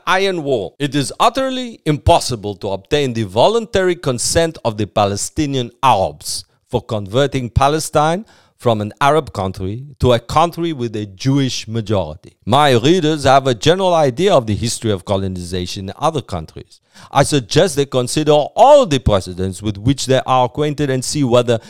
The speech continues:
there is one solitary instance of any colonization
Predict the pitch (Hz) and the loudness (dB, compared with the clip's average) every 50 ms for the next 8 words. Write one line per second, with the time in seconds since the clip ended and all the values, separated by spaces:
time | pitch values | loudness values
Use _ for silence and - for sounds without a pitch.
0 | - - _ 110 139 175 190 202 165 117 117 123 156 233 277 311 302 285 254 - | -20 -18 _ 2 4 6 6 4 4 0 -2 2 4 4 6 4 4 0 -2 -4
1 | - - - - 262 269 285 277 269 269 - - 247 247 247 240 220 202 233 233 | -4 -4 -2 2 4 4 6 6 4 2 4 4 4 6 6 4 2 0 -6 -6
2 | 208 - - 226 226 208 - - _ - 175 165 151 - _ _ - 294 320 320 | -6 -2 0 0 0 0 -2 -4 _ 4 4 4 2 -4 _ _ 0 0 0 0
3 | 339 320 311 - _ _ - 311 294 285 285 285 277 269 262 190 160 220 233 214 | -2 -4 -6 -6 _ _ 2 4 4 4 4 2 2 0 -2 2 4 6 6 6
4 | 202 - - - 98 - | 4 2 -2 -4 -6 -10